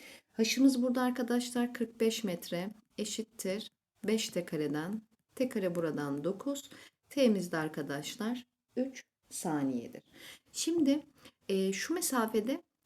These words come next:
sizin yatay hızınız dikkate alınması gerekir. Ben K'yı zaten on beş buldum. Dört kere on beşten bu yatayda aldığımız menzilimiz altmıştır. Ve sabit hızlı hareket mantığında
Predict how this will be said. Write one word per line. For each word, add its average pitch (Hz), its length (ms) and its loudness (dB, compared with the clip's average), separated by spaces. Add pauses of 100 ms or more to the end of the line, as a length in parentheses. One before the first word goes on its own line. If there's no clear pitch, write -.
sizin 262 600 2
yatay 262 480 4
hızınız 220 440 2
dikkate 214 340 -2
alınması 185 440 0
gerekir. 175 480 -2
Ben 277 260 4
K'yı 294 320 2
zaten 247 320 0
on 196 200 2
beş 214 240 -2
buldum. 262 300 2 (100)
Dört 277 220 0
kere 196 160 0
on 170 220 0
beşten 220 560 -2
bu 233 80 2
yatayda 202 540 0
aldığımız 175 520 0
menzilimiz 175 640 -2 (160)
altmıştır. 175 720 -4 (480)
Ve 180 60 0
sabit 214 460 0
hızlı 254 260 0
hareket 233 420 0
mantığında 175 760 -2